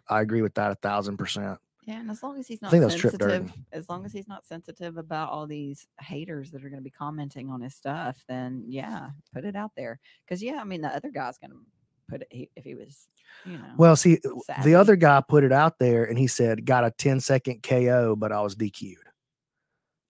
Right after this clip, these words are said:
Speaker 1: L-, so he kinda wanted to paint it like,
Speaker 2: Right.
Speaker 1: like, "Ha ha, I got
Speaker 2: It's
Speaker 1: him."
Speaker 2: unfair, right.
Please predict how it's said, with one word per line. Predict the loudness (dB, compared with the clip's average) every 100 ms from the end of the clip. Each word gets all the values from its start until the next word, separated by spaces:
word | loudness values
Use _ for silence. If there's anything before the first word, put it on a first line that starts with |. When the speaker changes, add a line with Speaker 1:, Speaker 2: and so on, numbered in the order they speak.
| _ _ _ _ _
Speaker 1:
L-, | -12 -12 _
so | -4 2 2 2 -2 -6 _ _ _ -4
he | -2
kinda | 0 2 4 4
wanted | 4 2 0
to | -2
paint | 0 0 0
it | 0
like, | -2 -2 -6 -16 _ _ _ -16
Speaker 2:
Right. | -16 -14 -18 -12
Speaker 1:
like, | -2 0 0 -2 -4
"Ha | 0
ha, | 4 4
I | 4
got | 4 6 6
Speaker 2:
It's | 6 2
Speaker 1:
him." |
Speaker 2:
unfair, | -4 -8 -10 -8 -8 -12 -16
right. | -16 -14 -14 -18